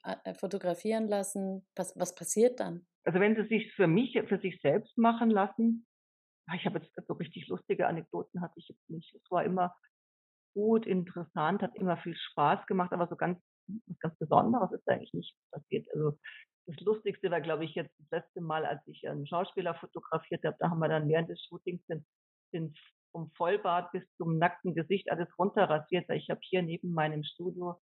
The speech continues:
Speaker 2: einen Friseur, der sich total gefreut hat. Der meint, der hat jetzt einen Tatort-Schauspieler mindestens fotografiert. <laughs> Und das hat denen total Spaß gemacht, ihm immer neue, neue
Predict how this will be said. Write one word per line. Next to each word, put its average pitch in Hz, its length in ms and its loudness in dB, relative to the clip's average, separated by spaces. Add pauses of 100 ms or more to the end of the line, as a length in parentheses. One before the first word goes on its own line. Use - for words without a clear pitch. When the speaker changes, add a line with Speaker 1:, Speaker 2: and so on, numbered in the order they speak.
(140)
Speaker 2:
einen 170 120 -4
Friseur, 175 580 4
der 175 120 2
sich - 120 -16
total 160 360 2
gefreut 156 480 4
hat. 160 160 2 (160)
Der 165 60 -4
meint, 156 220 2
der 160 80 0
hat - 60 -2
jetzt 147 160 -10
einen 147 100 -6
Tatort-Schauspieler 147 840 0
mindestens 165 500 -2
fotografiert. - 920 -10 (380)
<laughs> - 640 -6 (1300)
Und 220 140 0
das 214 140 4
hat 190 160 0
denen 185 140 2
total 175 340 -4
Spaß 156 240 -2
gemacht, 165 180 -8
ihm 170 140 -10
immer 170 160 -8
neue, 151 380 0
neue 151 360 -2